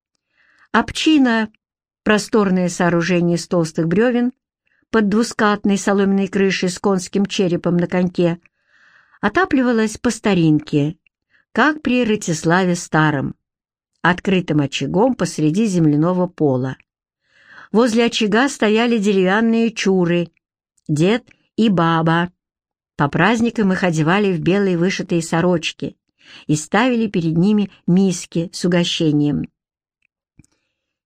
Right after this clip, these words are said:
Перед их тёмными, едва намеченными ликами обсуждались важные дела, заключались договора и приносились клятвы. Старейшины Ратиславля,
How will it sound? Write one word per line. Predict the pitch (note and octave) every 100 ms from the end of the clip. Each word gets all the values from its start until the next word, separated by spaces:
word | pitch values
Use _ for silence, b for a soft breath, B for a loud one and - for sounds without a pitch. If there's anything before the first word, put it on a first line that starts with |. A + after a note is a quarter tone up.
| _ _ _ _
Перед | A3+ A3+ A#3
их | C4+
тёмными, | - C4 C4 A#3 A3+ A3
едва | G3 F#3 F#3+ A3 G#3
намеченными | F#3+ F#3+ G3 F#3 F3+ F3 F3+
ликами | F3 A3 D4 D#3+ D3 D3 _ b b b
обсуждались | - F#3+ - F#3 F#3 B3+ A3+ A3
важные | E3+ F#3 G3 G3 F#3+
дела, | F3+ F#3+ E3+ C#3+ C3+ _ _ _ _ _ _
заключались | D#3 F3 G3 F#3 F#3 D#3+ C#3+
договора | D#3 D#3 C#3+ C#3 C#3 F#3+ C#4 - _ _ _
и | A#3 D4
приносились | E3+ D3 B2+ - F3 E3+ F3
клятвы. | - C3+ A#2+ - G2 - _ _ _ _ _ _ _ _ _ _
Старейшины | - - F3 F3+ F3+ - D#3+ D#3+ D#3+
Ратиславля, | D#3+ E3+ E3+ D3+ D#3+ F3 G#3 E3+